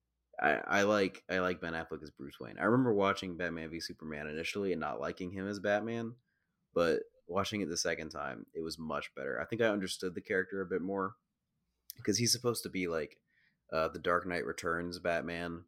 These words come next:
from the, the comic in the eighties, where he's just old and gruntled, disgruntled, and, like, just done with everything, so he's willing to kill at this point, and I think that's what Zack Snyder was going for, because Batman kills a lot of people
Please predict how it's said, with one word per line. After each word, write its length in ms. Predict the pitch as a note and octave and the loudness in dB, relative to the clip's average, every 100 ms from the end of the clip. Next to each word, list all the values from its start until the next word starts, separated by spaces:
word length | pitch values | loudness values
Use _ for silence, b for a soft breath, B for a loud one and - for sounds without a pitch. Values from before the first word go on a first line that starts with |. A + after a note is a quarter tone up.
| - | -4
from 240 | E2+ D#2 | -2 -2
the, 320 | D2+ D2 D2 - | -4 -6 -8 -12
the 80 | E2+ | -14
comic 360 | - E2+ E2+ E2+ | -8 -6 -4 -6
in 60 | E2 | -4
the 60 | |
eighties, 300 | D#2 D#2 D#2+ D#2+ | -4 -4 -6 -6
where 160 | D2+ | -8
he's 280 | D#2 D#2+ D2+ | -6 -10 -8
just 180 | D#2 - | -10 -6
old 500 | E2 E2 E2 D#2+ F#2 - - | -2 0 0 -2 -8 -16 -10
and 280 | C#2+ C#2 - _ _ _ _ _ _ _ - | -10 -12 -20 _ _ _ _ _ _ _ 2
gruntled, 640 | G2 F2 F2+ E2+ E2 D#2 - _ _ - | 6 6 4 -2 -2 -6 -14 _ _ -8
disgruntled, 560 | F2+ - F2 E2+ E2+ D2 | -4 2 2 0 -4 -6
and, 140 | D#2 | -6
like, 340 | D#2 D2 - _ _ _ _ - | -6 -8 -10 _ _ _ _ -8
just 200 | E2+ - | -4 2
done 240 | F2 F2+ | 4 4
with 120 | F2+ | 0
everything, 400 | F#2 F#2 F#2 F#2 | 0 0 0 -2
so 120 | F#2 F2+ | -2 -2
he's 220 | F#2+ - | -4 -4
willing 300 | E2+ E2+ F2 | 0 0 0
to 120 | - | -4
kill 320 | - - E2+ F#2+ | -6 0 2 2
at 80 | - | 2
this 140 | G#2+ | -4
point, 380 | - A2 A2 - | -2 -2 0 -2
and 100 | F2 | -4
I 80 | E2+ | -4
think 280 | E2+ G2 D#2+ | -2 -4 -2
that's 280 | D#2+ D#2 - | -2 -4 -6
what 140 | C2+ | -6
Zack 180 | D#2 D#2+ | -2 -4
Snyder 160 | D#2+ D#2 | -4 -8
was 100 | D#2 | -6
going 240 | D#2 E2+ | -6 -6
for, 220 | E2+ F#2 F2+ | -4 -4 -4
because 480 | F2 F2+ D#2 C#2+ - _ _ | -4 -4 0 0 -2 _ _
Batman 500 | F2 G2+ D#2+ D#2 D2 | 6 6 6 0 -6
kills 500 | - F2+ C2+ A#1 B1+ - | -6 -6 -4 -2 -4 -4
a 60 | C#2 | -8
lot 540 | G1+ G1+ C#2 E2 F2 | -8 -4 4 8 8
of 100 | D2+ | 6
people 460 | E2+ C#2+ - - E2+ | -4 -8 -10 -16 -16